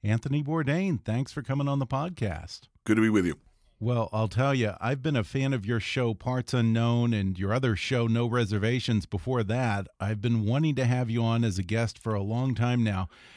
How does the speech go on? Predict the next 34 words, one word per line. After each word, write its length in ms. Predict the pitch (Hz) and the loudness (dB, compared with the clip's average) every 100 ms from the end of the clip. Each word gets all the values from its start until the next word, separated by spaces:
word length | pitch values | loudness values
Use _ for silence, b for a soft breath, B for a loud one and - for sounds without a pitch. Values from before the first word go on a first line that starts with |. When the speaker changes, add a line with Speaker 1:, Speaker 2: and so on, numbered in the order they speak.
| B B | B B
Speaker 1:
And 140 | 120 | 0
I 40 | |
always 300 | 147 180 170 | 2 0 0
said 220 | - 147 117 | 0 0 0
if 100 | 110 | 0
I 140 | 113 | 0
ever 140 | 135 | 2
had 240 | 127 127 104 | 2 0 0
Tony 280 | 120 127 127 | 0 2 2
on 160 | 117 | 2
the 80 | 107 | 0
show, 500 | - 127 107 95 90 - | 0 0 0 -4 -8 -4
I'm 160 | 113 110 | 0 2
gonna 220 | 110 110 | 0 -2
ask 420 | 107 123 127 - | -2 -2 -2 -2
him 160 | 139 113 | 2 2
if 120 | 107 | 2
he 100 | 113 | -2
shares 380 | 98 135 117 110 | -2 0 0 0
a 60 | 104 | -2
particular 720 | 104 - - 180 190 165 139 | -4 -6 -4 -4 -2 0 0
dilemma 680 | 131 117 104 113 120 104 | 0 0 2 2 4 2
that 180 | 90 101 | 0 -2
I've 220 | 101 98 | 0 -2
been 120 | 107 104 | 0 2
having 320 | 113 113 104 | 2 2 0
for 180 | 107 104 | -2 -4
ages. 600 | 95 107 92 95 85 - | 0 0 0 -4 -6 -8
Speaker 2:
Sure. 260 | - - 78 | -8 -8 -6
Speaker 1:
Which 260 | - 127 - | -2 0 2
is, 420 | 131 117 101 92 - - | 2 2 0 -6 -14 -10
I 100 | 120 | -4
love 320 | 117 123 170 135 | -2 0 -2 -2
food. 460 | 135 131 131 127 | 0 2 0 -4